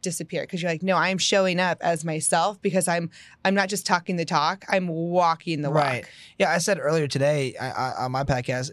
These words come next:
Speaker 2: podcast, "Stop preaching about it and just be about it."
Speaker 1: Mm-hmm.
Speaker 2: You know what
Speaker 1: Yeah,
Speaker 2: I mean?
Speaker 1: be
Speaker 2: Uh,
Speaker 1: about it.
Speaker 2: that's, I love that.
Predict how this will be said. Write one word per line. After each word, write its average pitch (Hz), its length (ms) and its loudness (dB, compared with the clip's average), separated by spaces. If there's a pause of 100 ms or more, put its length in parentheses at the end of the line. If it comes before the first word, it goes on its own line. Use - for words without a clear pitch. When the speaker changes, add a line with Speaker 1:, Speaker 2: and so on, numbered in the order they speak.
Speaker 2:
podcast, 131 480 -2
"Stop 175 320 0
preaching 175 440 -2
about 135 220 0
it 120 40 -10
and 123 80 -6
just 120 160 -4
be 123 140 -2
about 110 280 -6
it." - 120 -14 (180)
Speaker 1:
Mm-hmm. 190 300 -6 (100)
Speaker 2:
You 147 100 -8
know 123 40 -6
what - 60 -4
Speaker 1:
Yeah, 226 100 2
Speaker 2:
I - 20 -4
mean? 120 160 -6
Speaker 1:
be 208 140 0
Speaker 2:
Uh, - 20 6
Speaker 1:
about 180 220 2
it. 143 180 -2
Speaker 2:
that's, 135 260 -4
I 208 120 0
love 131 220 0
that. 110 240 -4